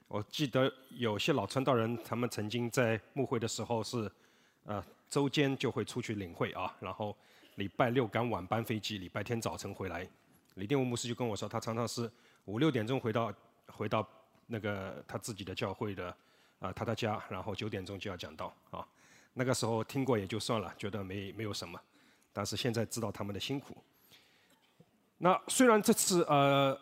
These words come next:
在泰国是一个特别的机会了，那个一个很大的一个福音机构，啊，有一千一百个传道人。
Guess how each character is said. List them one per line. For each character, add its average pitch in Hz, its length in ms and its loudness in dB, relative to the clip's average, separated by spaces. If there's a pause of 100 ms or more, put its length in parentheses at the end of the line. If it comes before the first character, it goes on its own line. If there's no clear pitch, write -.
(160)
在 156 160 6
泰 175 180 4
国 139 160 4
是 135 420 2 (160)
一 131 120 -6
个 127 340 4 (720)
特 165 100 2
别 139 80 2
的 139 100 6
机 139 200 2
会 123 180 2
了， 95 140 -4 (220)
那 117 120 0
个 117 260 2
一 117 120 -4
个 131 100 0
很 104 160 -4
大 135 160 2
的 120 80 0
一 110 60 -2
个 110 80 -2
福 107 160 -8
音 110 100 -4
机 117 160 -6
构， 104 260 -4 (440)
啊， 107 120 -2
有 101 140 -4
一 135 100 -6
千 135 240 2
一 143 80 2
百 110 160 0
个 98 80 -4
传 95 220 -8
道 98 100 -6
人。 87 160 -6